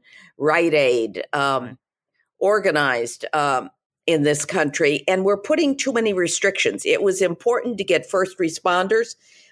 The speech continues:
Speaker 1: but after that, um, my state at least, uh, said those over sixty-five, but we probably should have done fifty-five.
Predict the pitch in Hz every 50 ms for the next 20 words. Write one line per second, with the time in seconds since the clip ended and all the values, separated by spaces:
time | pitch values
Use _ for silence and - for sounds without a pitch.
0 | _ _ - 165 - - - 190 208 240 - - - 185 170 165 160 175 190 190
1 | 180 151 123 123 - - - - _ _ _ _ _ _ _ _ _ _ - 156
2 | 151 151 151 147 143 135 127 - - _ _ _ _ _ - 151 180 185 208 240
3 | - - - 202 160 160 156 - - 135 - 180 185 180 175 175 - - - -
4 | 180 156 151 156 151 - 202 175 165 131 - - _ _ - 175 175 185 175 170
5 | 156 - - - - 165 180 175 165 160 147 147 - - 185 180 - - - 151
6 | 139 - - 190 185 185 185 165 147 135 131 131 - - - - - _ _ -
7 | 180 156 170 175 165 170 214 214 226 226 214 196 190 - 208 190 180 156 - 180
8 | 170 170 - - 202 202 202 - 143 135 139 - 127 120 113 117 123